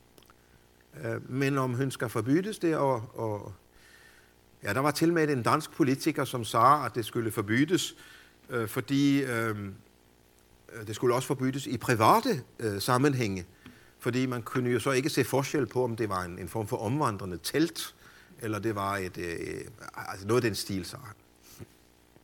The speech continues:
Jeg synes, der har været mange mærkelige argumenter yder at gå, hvor, hvor folk mangler, øh, hvad skal man sige, den principielle tænkning om det her. Nu vel, der er et pres på åndsfriheden, der er i hvert fald disse fire, og måske flere,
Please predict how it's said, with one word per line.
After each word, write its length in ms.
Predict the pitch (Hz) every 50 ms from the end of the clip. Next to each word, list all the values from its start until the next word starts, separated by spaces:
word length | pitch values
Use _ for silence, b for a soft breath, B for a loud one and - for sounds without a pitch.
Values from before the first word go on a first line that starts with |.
| _ - - - -
Jeg 100 | 120 117
synes, 180 | - 143 139
der 60 | 156 151
har 80 | 135
været 160 | 131 127 120
mange 280 | 117 117 123 139 156 147
mærkelige 420 | 123 107 107 117 113 - 135 131
argumenter 440 | 110 101 110 104 101 98 104 107 110
yder 220 | 101 98 95 107 101
at 60 | 95
gå, 280 | - 98 98 95 B B B B B B B
hvor, 260 | - 143 151 147 139
hvor 180 | 120 - 135 117
folk 320 | - - 139 143 147 -
mangler, 400 | 139 120 113 120 127 135 139 120 101 - - _ _ - -
øh, 160 | 104 104 98
hvad 300 | 95 90 104 - - 113
skal 100 | - -
man 60 | 117
sige, 100 | - 143
den 120 | 143 143
principielle 520 | 139 - 147 139 139 135 - - 113 110 120
tænkning 420 | - - 101 87 - - - -
om 80 | - -
det 100 | - 104
her. 80 | 101 - - - - - - - - - - _ - - B B B B B B
Nu 120 | 175 214
vel, 240 | 214 202 202 220 208 - B B B B B B
der 80 | 156
er 260 | 165 170 170 190 202 190 - - - _ _ -
et 120 | - -
pres 360 | - - - 143 175 185 - -
på 140 | - 190
åndsfriheden, 720 | 180 165 175 185 - - 196 185 170 170 160 147 156 151 139
der 80 | 147
er 280 | 139 131 131 143 151 156 -
i 60 | -
hvert 200 | 123 123 135 143
fald 220 | 135 151 131 120 107 - - - -
disse 200 | 135 139 143 147
fire, 260 | - - 127 135 156
og 160 | 160 151 127 104
måske 260 | 104 101 - 123 120
flere, 380 | - - 123 127 143 151 175